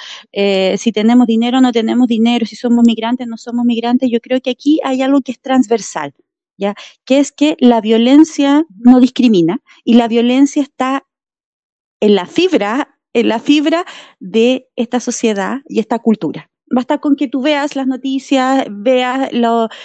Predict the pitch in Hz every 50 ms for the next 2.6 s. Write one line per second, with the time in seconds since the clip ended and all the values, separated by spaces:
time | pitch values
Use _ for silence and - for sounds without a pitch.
0 | - - 185 220 240 247 254 277 247 240 - 233 226 233 233 - - 226 220 226
1 | 233 240 240 240 247 - - - - 240 226 - 285 285 277 - 285 285 294 302
2 | 294 302 294 - 226 180 175 156 143 - - 160